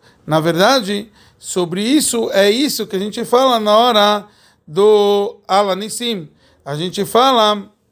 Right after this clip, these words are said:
e a gente agradece a Hashem sobre o milagre da guerra. E por isso que a gente menciona o milagre da guerra, a gente agradece a Hashem e a gente lembra sobre o acendimento que fizeram nos pátios, et cetera.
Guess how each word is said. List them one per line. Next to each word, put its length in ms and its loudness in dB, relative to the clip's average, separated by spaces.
e 140 -6
a 80 -2
gente 220 -2
agradece 480 2
a 40 0
Hashem 520 2
sobre 440 4
o 40 -2
milagre 480 0
da 100 -4
guerra. 400 -2
E 120 -10
por 220 -6
isso 560 2
que 80 -8
a 80 -4
gente 360 0
menciona 840 2
o 60 -8
milagre 480 -4
da 100 -4
guerra, 440 -2
a 140 -4
gente 640 -4
agradece 580 2
a 40 2
Hashem 580 2
e 320 -8
a 80 -4
gente 220 -10
lembra 360 -2
sobre 300 -4
o 100 0
acendimento 880 -2
que 160 -6
fizeram 540 2
nos 180 -10
pátios, 520 0
et 160 -8
cetera. 360 -8